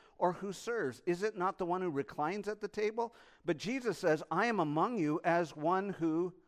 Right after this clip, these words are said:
serves. Jesus says, "I'm your waiter. And I'll tell you what I'm serving. I'm serving up my life on the cross so that you might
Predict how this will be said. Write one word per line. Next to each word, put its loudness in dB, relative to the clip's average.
serves. -4
Jesus -2
says, 0
"I'm 4
your 2
waiter. 0
And 2
I'll 4
tell 2
you 2
what 12
I'm 4
serving. -2
I'm 2
serving 4
up 6
my 4
life 4
on 6
the 2
cross 8
so -4
that 4
you 0
might 4